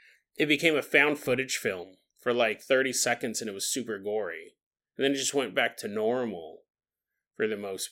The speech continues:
part, which didn't happen. <laughs> You're like, "What? Whoa, I never saw the Avengers. Uh, is that actually a real thing?"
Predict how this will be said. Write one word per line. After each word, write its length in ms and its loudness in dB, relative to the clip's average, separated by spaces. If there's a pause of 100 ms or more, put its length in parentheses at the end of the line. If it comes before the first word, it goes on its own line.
part, 260 -6
which 200 2
didn't 180 8
happen. 340 4
<laughs> 140 8
You're 180 12
like, 280 8
"What? 320 12
Whoa, 240 12
I 120 12
never 160 8
saw 220 12
the 140 10
Avengers. 500 4
Uh, 180 6
is 240 0
that 160 10
actually 280 4
a 60 2
real 200 6
thing?" 240 2